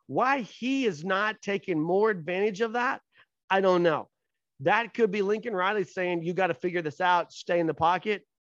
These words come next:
That could be Caleb Williams s-, making his own decision. "I've gotta figure this out and stay in the pocket." But that should be, I mean, pass protection was really good from this offensive line on Saturday. And, and let's not forget that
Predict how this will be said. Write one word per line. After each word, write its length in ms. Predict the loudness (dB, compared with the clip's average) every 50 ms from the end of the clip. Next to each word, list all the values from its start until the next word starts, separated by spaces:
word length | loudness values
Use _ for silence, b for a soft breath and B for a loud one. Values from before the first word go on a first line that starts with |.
| _ _ _ _ _ -4
That 320 | 0 2 2 2 0 -2
could 180 | 0 0 0 0
be 100 | 0 -4
Caleb 300 | -2 -2 0 0 0 0
Williams 320 | 0 0 0 0 0 -6 -10 _
s-, 340 | -20 -20 -20 -20 -20 -20 -14 _
making 300 | 0 0 0 0 0 -2
his 120 | -4 -4
own 220 | 0 2 2 4 4
decision. 500 | 2 0 -2 -2 -2 -2 -2 -4 -4 -6 B B B B _
"I've 100 | -2 0
gotta 160 | 0 -2 -2 -2
figure 320 | -2 -2 -2 0 0 0
this 220 | 0 0 -2 0
out 180 | 0 0 0 -2
and 80 | -6 -12
stay 200 | -6 -4 -2 0
in 80 | 0
the 60 | -2
pocket." 480 | -2 0 0 0 0 -2 -2 -4 -4 -6 _ _ _ _ _ _ _
But 160 | 2 2 4
that 200 | 4 2 2 2 0
should 240 | -4 -4 -6 -4 -4
be, 200 | -4 -4 -4 -4 -2
I 60 | 0
mean, 260 | 2 2 2 0 -4 -6
pass 280 | -4 -2 0 -2 -2 -2
protection 560 | -6 -6 -4 -2 -2 -2 -2 -2 0 2 2
was 120 | 2 0
really 400 | -2 -4 -4 -2 -2 0 0 0
good 300 | -2 0 0 0 0 0
from 120 | 0 -2 -2
this 140 | -2 0
offensive 460 | 0 -2 -2 -2 -2 -6 -6 -6 -8 -8
line 300 | -6 -4 -4 -4 -4 -4
on 120 | -4 -4
Saturday. 460 | -2 -2 0 0 0 -2 -4 -8 -12 -14 _ _ _ _ _ _ _ _ _ _ _ _
And, 140 | -2 -2 2
and 160 | 2 4 4
let's 160 | 4 4 4 2
not 180 | 0 -2 0
forget 440 | -2 -4 -4 -4 -2 -4 -4 -2 0
that 160 | -2 -2 -2